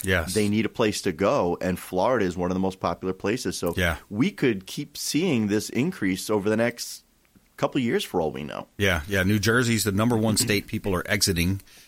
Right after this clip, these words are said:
Speaker 1: And, and the, the, oddly enough, the number one state was Idaho, and according to, uh, one of the moving company, I forgot the national mover that did this study.
Speaker 2: Interesting.
Speaker 1: But it's interesting, you know,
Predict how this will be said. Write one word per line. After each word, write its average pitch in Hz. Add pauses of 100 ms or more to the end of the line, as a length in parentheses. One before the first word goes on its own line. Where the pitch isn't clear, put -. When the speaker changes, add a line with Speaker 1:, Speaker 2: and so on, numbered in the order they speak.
(140)
Speaker 1:
And, 92
and 95
the, 90
the, 101
oddly 110
enough, 107
the 92
number 110
one 104
state 104
was 80
Idaho, 82 (120)
and 85
according 87
to, 85
uh, 85
one 98
of 92
the 87 (140)
moving 95
company, 80
I -
forgot 90
the 82
national 82
mover 82
that 80
did 82
this 80
study. 87
Speaker 2:
Interesting. 117
Speaker 1:
But 98
it's 95
interesting, 101
you 87
know, 85